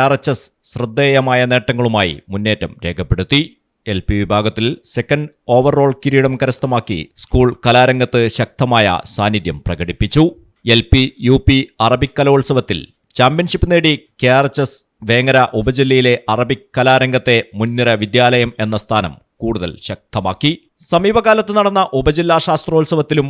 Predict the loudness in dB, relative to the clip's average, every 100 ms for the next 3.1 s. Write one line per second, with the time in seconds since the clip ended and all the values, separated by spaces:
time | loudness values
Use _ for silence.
0 | -8 -18 -6 -2 -2 -2 -2 0 0 0
1 | -2 0 0 0 0 0 0 -2 0 -2
2 | -2 -2 -2 -2 -2 -2 -2 -2 -6 -6